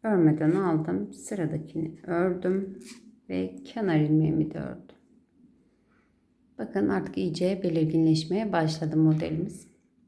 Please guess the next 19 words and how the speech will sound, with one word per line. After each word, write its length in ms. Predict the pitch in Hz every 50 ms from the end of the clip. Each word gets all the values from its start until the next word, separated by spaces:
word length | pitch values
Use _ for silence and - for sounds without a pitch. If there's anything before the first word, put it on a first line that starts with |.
| _ _ _ _ _ _ _ _ _ _ _ _
Şimdi 180 | _ - 240 240
bir 60 | 240
sıra 320 | - - - 160 156 151
daha 120 | 151 151 156
yapalım. 540 | 160 185 202 196 - 196 185 214 220 214 226
Daha 160 | 208 185 165
sonra, 480 | - - - 170 165 170 180 190 208 196 - - -
e, 260 | 170 165 156 156 156 160
ben 120 | - 196
modeli 480 | 180 170 170 156 156 165 175 208 196 185
büyük 200 | 180 156 160 165
bir 120 | 156 -
parçada 600 | - 170 160 156 - - 160 156 160 147 - -
denemiştim. 580 | 185 185 190 185 175 165 156 - - 233 233 208
Onu 180 | 185 180 180
göstereyim 560 | 175 165 156 156 160 - 160 156 151 151 151
size. 580 | - - - 170 170 180 190 214 208 - - - - _ _ _ _ _ _ _ _ _ _ _ _ _ _ _ _ _ _ _ _ _ _ _ _ _ _ _ _ _ _ _ _ _ _ _ _ _ _ _ _ _ _ _ _ -
Örmeden 580 | 214 220 202 180 165 160 156 156 160 156 160
aldık. 680 | 160 175 190 196 190 190 208 208 - - - - -